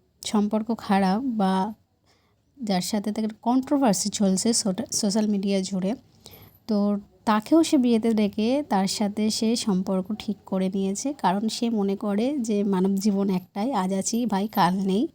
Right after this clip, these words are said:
ওই জন্য ভালোভাবে মানুষের সাথে মিশে থাকার মজা অন্য কিছুর সাথে আর হয় না। তো এবার আসি মেন পয়েন্টে। অনেকের বক্তব্য যে বং মিডিয়া বিয়ে করে ডাল ভাত আর দু পিস করে মটন খাইয়েছে,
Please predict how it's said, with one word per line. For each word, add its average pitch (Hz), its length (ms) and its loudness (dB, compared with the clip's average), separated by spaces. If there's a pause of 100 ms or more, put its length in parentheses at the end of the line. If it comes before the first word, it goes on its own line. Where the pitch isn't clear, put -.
(520)
ওই 220 140 2
জন্য 226 460 0
ভালোভাবে 220 580 0
মানুষের 208 360 -2
সাথে 214 260 -4
মিশে 202 340 -4
থাকার 202 440 0
মজা 196 500 2 (380)
অন্য 214 280 4
কিছুর 220 280 0
সাথে 208 340 -2
আর 202 80 0
হয় 185 360 -2
না। 185 260 -8 (1400)
তো 277 140 -12
এবার 330 300 8
আসি 311 360 4
মেন 247 340 6
পয়েন্টে। 214 460 6
অনেকের 202 340 4
বক্তব্য 208 840 2
যে 190 160 2
বং 196 300 8
মিডিয়া 226 340 8
বিয়ে 202 320 6
করে 226 320 6
ডাল 196 400 4
ভাত 208 280 4
আর 220 60 6
দু 190 180 2
পিস 208 260 0
করে 214 200 2
মটন 185 380 2
খাইয়েছে, 180 640 4